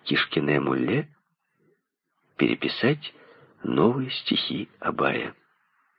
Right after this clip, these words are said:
Абай уже занялся приезжими. Задавая им обычные вопросы о здоровье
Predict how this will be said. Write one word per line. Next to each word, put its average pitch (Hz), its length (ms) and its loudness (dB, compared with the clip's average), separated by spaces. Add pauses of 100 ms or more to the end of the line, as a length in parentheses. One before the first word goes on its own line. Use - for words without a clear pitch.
(800)
Абай 175 460 8 (180)
уже 139 260 10
занялся 151 520 6
приезжими. 67 720 2 (1000)
Задавая 156 540 8
им 160 280 6
обычные 156 480 6
вопросы 73 480 4
о 67 100 6
здоровье 123 680 2